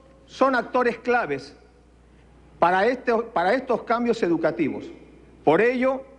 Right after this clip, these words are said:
estamos presentando al Congreso un proyecto de ley de desarrollo docente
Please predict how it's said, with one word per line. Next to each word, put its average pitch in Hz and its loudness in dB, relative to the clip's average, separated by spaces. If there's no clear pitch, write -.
estamos 262 0
presentando 220 0
al 165 -2
Congreso 214 0
un 294 -2
proyecto 240 2
de 185 2
ley 220 2
de 202 0
desarrollo 175 0
docente 143 -4